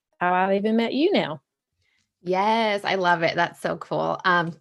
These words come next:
Speaker 2: I'm already excited to talk more about hopefully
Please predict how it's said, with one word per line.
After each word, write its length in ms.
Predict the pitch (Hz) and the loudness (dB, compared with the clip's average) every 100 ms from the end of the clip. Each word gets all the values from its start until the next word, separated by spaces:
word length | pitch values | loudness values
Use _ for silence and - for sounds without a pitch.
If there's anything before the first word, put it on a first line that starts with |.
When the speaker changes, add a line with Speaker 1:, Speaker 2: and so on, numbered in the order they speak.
| 190 | -4
Speaker 2:
I'm 160 | 175 | 2
already 260 | 170 165 170 | 2 2 -2
excited 480 | 165 - 156 165 160 | -4 -4 -2 -4 -4
to 180 | - 165 | -8 -8
talk 280 | - 156 170 | -4 -4 -4
more 280 | 160 165 | -6 -4
about 300 | 156 156 156 | -4 -4 -4
hopefully 540 | - 170 175 175 175 | -6 -10 -6 -2 -4